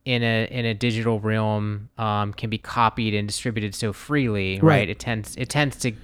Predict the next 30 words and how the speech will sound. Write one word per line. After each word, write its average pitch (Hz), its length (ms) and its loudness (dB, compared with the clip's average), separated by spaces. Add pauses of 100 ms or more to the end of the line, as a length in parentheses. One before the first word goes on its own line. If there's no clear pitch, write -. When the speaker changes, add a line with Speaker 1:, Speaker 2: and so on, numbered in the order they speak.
(120)
Speaker 1:
it - 120 -8
tends 160 180 2
to 147 80 -4
get 135 140 2
out 143 260 6
there. 101 320 2
Speaker 2:
Right. 156 240 6 (480)
Speaker 1:
Uh, 120 400 6
I, 139 300 4
I, 165 80 2 (160)
the 120 80 2
constellation, 185 840 4
because 165 380 2
of 175 140 2
our 135 420 8 (140)
Speaker 2:
Right. 131 200 4
We 151 120 8
Speaker 1:
limit 165 140 8
Speaker 2:
created 202 160 10
Speaker 1:
on - 120 8
Speaker 2:
a 160 80 8
new 170 180 8
scarcity 143 600 4
here. 120 240 6
This 127 160 4
was, - 420 4
yeah, 135 160 6
I 127 40 8
had 143 200 6
this, 131 320 2